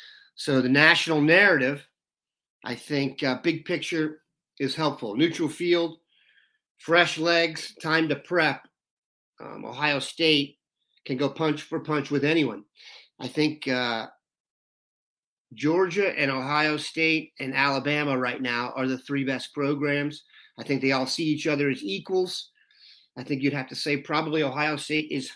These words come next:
third right now, but the only other team in striking distance, the way I see it,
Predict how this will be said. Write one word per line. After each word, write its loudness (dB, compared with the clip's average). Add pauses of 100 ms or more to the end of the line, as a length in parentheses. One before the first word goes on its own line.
(120)
third 2
right 2
now, 2 (640)
but 0
the -2
only 2
other 0
team -2
in -2
striking -4
distance, -10
the -6
way -2
I 2
see -10
it, -16